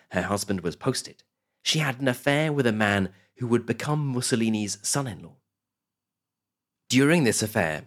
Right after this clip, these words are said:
she reportedly fell pregnant and had an abortion in an operation that sadly left her infertile, unable to have children. If this rumour is indeed true, its relevance will become clear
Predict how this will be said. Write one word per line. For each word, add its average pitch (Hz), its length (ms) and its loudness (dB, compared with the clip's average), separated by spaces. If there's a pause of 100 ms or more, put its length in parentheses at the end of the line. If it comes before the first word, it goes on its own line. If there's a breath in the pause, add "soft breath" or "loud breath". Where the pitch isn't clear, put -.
she 104 260 -2
reportedly 117 680 -4
fell 95 300 -2
pregnant 92 580 -6 (100)
and 90 220 -4 (260)
had 104 160 -4
an 92 120 -6
abortion 113 480 -2 (340)
in 110 100 2
an 104 200 0
operation 110 600 -4 (260 soft breath)
that 95 120 -10
sadly 113 540 0
left 82 300 -10
her 85 220 -6 (260)
infertile, 95 600 -4 (360)
unable 98 340 2
to - 80 -8
have 80 160 -10
children. 82 360 -4 (1300)
If 160 200 4
this 143 220 2
rumour 104 380 4 (220 soft breath)
is 107 160 2
indeed 92 320 0
true, 82 320 -2 (340)
its 151 240 2
relevance 101 500 2
will 101 120 0
become 95 300 0
clear 80 360 -4